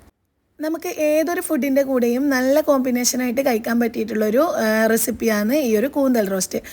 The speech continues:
വളരെ ഈസി ആയിട്ട് കൂന്തൽ കയ്യിലുണ്ടെന്നുണ്ടെങ്കിൽ ബാക്കി എല്ലാ ഇൻഗ്രീഡിയൻസും നമ്മുടെ വീട്ടിൽ സ്ഥിരം ഉണ്ടാകുന്നതൊക്കെ തന്നെ വെച്ചിട്ട് തയ്യാറാക്കിയെടുക്കാൻ പറ്റിയിട്ടുള്ളൊരു റെസിപ്പിയാണ് ഇത്. അപ്പോൾ ഇതെങ്ങനെയാണ്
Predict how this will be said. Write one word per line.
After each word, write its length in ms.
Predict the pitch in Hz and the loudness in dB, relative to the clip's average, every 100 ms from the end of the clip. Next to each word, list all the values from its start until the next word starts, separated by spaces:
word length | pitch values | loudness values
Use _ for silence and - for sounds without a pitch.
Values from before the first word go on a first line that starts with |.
| - - 247 | -16 -6 0
വളരെ 260 | 254 285 311 | 2 4 2
ഈസി 200 | 277 - 254 | 0 2 2
ആയിട്ട് 180 | 240 285 | 2 0
കൂന്തൽ 340 | 247 247 247 277 | 0 2 2 2
കയ്യിലുണ്ടെന്നുണ്ടെങ്കിൽ 920 | 269 240 247 247 226 240 240 220 214 277 285 | 2 2 2 2 2 0 0 -2 0 0 2
ബാക്കി 240 | 220 - 269 | -2 -2 -2
എല്ലാ 180 | 233 233 269 | 0 0 0
ഇൻഗ്രീഡിയൻസും 580 | 254 247 240 247 294 262 | 0 0 0 0 0 0
നമ്മുടെ 240 | 240 247 247 | 2 0 0
വീട്ടിൽ 280 | 233 220 269 - | -2 -2 -2 -2
സ്ഥിരം 320 | 285 302 311 262 | 0 2 4 2
ഉണ്ടാകുന്നതൊക്കെ 640 | 240 226 220 220 220 240 233 | 0 0 -2 -4 -4 -4 -2
തന്നെ 200 | 220 247 | -2 -2
വെച്ചിട്ട് 380 | 202 - 208 254 403 - - - 277 | -2 -4 -4 -6 -6 -10 -18 -4 2
തയ്യാറാക്കിയെടുക്കാൻ 680 | 262 233 226 220 214 220 226 | 2 2 0 -4 -2 -2 -2
പറ്റിയിട്ടുള്ളൊരു 580 | 214 220 214 202 214 311 285 | -2 -4 -4 -4 -2 0 0
റെസിപ്പിയാണ് 580 | - 226 214 190 202 240 | 0 -4 -4 -4 -2 -2
ഇത്. 120 | 247 330 - - - - | 0 -2 -4 -20 -12 -6
അപ്പോൾ 140 | 262 311 | 2 4
ഇതെങ്ങനെയാണ് 460 | 285 269 269 262 | 4 4 2 2